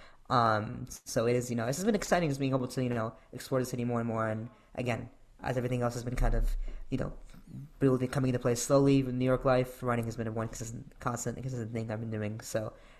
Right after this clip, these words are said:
very lucky and happy with that. The one that scares me, one goal twenty-two, is again, you know, big goal, right, is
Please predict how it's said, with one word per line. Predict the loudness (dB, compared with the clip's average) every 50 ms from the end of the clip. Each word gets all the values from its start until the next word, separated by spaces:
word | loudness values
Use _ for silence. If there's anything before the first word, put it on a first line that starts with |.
| -10 -4
very | 0 0 2 2
lucky | 2 0 -2 -2 -2 -2 -2
and | -2 -4 -6
happy | -6 -6 -6 -6 -6
with | -6 -4 0
that. | 2 2 2 0 -2 -6 -12 -14 -16 -20 -20 -20 -20 -20 -20 -16 -12 -6
The | -2
one | 2 4 6
that | 6 6 4
scares | 2 0 8 12 12 12 12 12 12
me, | 8 4 4 4
one | 2 2 2
goal | 2 0 -2
twenty-two, | 0 -2 -2 -2 -2 -4 -4 -2 -2 -2
is | -2 -2
again, | -2 0 2 2 2 2 2 -2 -4 -4
you | -4 -2
know, | -2 -2 -2 -4 -6 -12 _ _ _ -20 -20 -20 _ _ _ 0
big | 4 4 4 4 4
goal, | 4 6 6 6 6
right, | 6 4 4 2
is | 2 0 -2 -4 -6 -8 -10